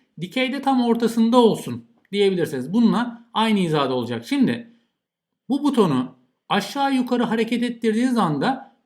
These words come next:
buna bağladığımız için bu da aşağı yukarı hareket edecek demektir. Aynı zamanda burayla olan yatay mesafesini koruyalım ve arasında örneğin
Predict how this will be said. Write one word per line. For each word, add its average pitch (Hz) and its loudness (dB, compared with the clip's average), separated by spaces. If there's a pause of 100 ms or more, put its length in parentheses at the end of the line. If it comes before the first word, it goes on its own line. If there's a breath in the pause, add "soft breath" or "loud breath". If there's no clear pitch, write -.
(100)
buna 254 0
bağladığımız 175 0
için 233 -4
bu 247 0
da 214 0
aşağı 196 -2
yukarı 190 -2
hareket 185 -6
edecek 160 -4 (160)
demektir. 127 -2 (760)
Aynı 302 0
zamanda 190 0 (540)
burayla 254 0
olan 202 -2 (640)
yatay 269 0
mesafesini 254 2 (500)
koruyalım 233 2 (1160)
ve 233 0
arasında 226 0 (540)
örneğin 226 -2